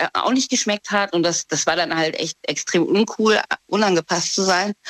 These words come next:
Und dann meinte ich so, „Nee, mag ich nicht, ich find den Geschmack nicht so geil und es riecht nicht so schön“ und so.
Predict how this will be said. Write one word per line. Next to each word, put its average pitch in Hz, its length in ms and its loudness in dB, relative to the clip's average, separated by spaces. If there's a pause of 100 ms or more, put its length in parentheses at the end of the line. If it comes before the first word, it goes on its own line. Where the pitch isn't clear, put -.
(600)
Und 175 100 4
dann 180 80 2
meinte 185 140 2
ich - 80 0
so, 196 60 0
„Nee, 185 200 4
mag 170 240 0
ich 170 120 -8
nicht, 165 160 0
ich - 40 -10
find 170 100 0
den 156 80 -2
Geschmack 160 320 -2
nicht 170 140 -2
so 165 100 0
geil 156 300 2
und 127 160 -4
es - 200 -2
riecht 165 180 0
nicht 180 140 2
so 180 120 2
schön“ 196 340 4
und 190 180 0
so. 214 240 0